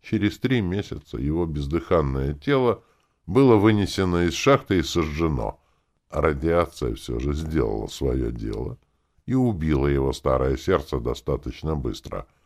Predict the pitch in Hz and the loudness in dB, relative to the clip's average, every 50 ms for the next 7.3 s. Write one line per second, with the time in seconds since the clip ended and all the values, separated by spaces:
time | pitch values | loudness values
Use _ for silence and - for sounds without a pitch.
0 | _ _ _ _ _ - - 76 - 73 82 78 76 - 78 71 - - 71 - | _ _ _ _ _ -4 -4 -2 -2 -2 -2 -2 -2 -4 -6 -4 -4 -6 -6 -6
1 | - 85 85 76 65 65 69 67 - - 78 76 69 69 65 65 - - 80 78 | -6 -4 -2 -2 0 0 -2 -4 -4 -4 -4 -4 -2 -4 -4 -4 -4 -4 -4 -4
2 | 73 80 95 98 92 73 53 50 - - _ _ _ _ _ _ _ _ _ - | -6 -4 -6 -4 -4 -6 -8 -10 -12 -16 _ _ _ _ _ _ _ _ _ -4
3 | - 78 71 65 71 71 73 73 76 95 92 - - - 67 65 - - - 85 | -2 -2 -2 0 2 2 2 2 2 0 -2 -2 -2 -6 -6 -6 -6 -4 -4 -2
4 | 76 65 62 62 65 73 73 69 - - 65 62 62 - - 67 69 69 67 69 | 0 0 0 -2 -2 -2 -4 -4 -4 -6 -6 -6 -6 -6 -4 -4 -2 -2 0 0
5 | 71 67 67 67 67 64 62 65 65 - 101 127 127 - _ _ _ _ _ - | 0 2 2 2 0 0 -2 -4 -4 -4 -4 -4 -4 -8 _ _ _ _ _ -4
6 | - - 107 98 101 101 - - 101 95 95 92 90 82 92 104 120 127 110 113 | 2 4 6 6 6 6 6 6 6 8 8 8 8 6 4 2 2 2 2 0
7 | 104 - - - - | -4 -4 -4 -4 -4